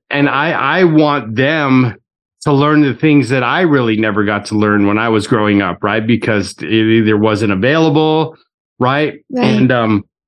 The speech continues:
Speaker 1: a-, and I'll be sure to get some of my grandchildren your books that you have written for them because, right? And even as adults, right, some of the things they teach us in school that we, sh-, you know, learned back when we were younger, they don't teach us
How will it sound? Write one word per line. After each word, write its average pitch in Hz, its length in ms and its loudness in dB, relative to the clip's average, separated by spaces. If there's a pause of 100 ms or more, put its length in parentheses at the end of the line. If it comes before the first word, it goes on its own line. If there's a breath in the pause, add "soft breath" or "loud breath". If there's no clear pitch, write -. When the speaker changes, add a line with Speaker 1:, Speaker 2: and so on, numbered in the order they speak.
(240)
Speaker 1:
a-, 123 40 -4
and 131 380 -4
I'll 156 180 0
be 160 120 4
sure 190 300 2
to 151 80 2
get 127 240 -2
some 143 100 0
of 131 140 0
my 120 140 0
grandchildren 117 600 0
your 101 140 2
books 110 500 -2 (100)
that 113 200 -2
you 131 200 4
have 120 200 0
written 107 240 0
for 113 180 -2
them 107 240 0
because, 120 440 0 (720 loud breath)
right? 156 380 -2 (680)
And 196 200 2
even 208 280 4
as 170 160 0
adults, 147 460 0
right, 135 180 0
some 156 120 2
of 147 60 4
the 131 140 0
things 139 180 2
they 131 100 2
teach - 280 -2
us 127 160 0
in 110 120 2
school 127 500 2
that 101 240 -4
we, 107 140 0
sh-, - 340 -6 (220)
you 127 100 2
know, 107 240 2
learned 117 340 2
back 113 300 -4
when 107 100 -2
we 113 120 4
were 107 120 4
younger, 107 400 0
they 117 140 2
don't 175 320 0
teach - 320 0
us - 340 -6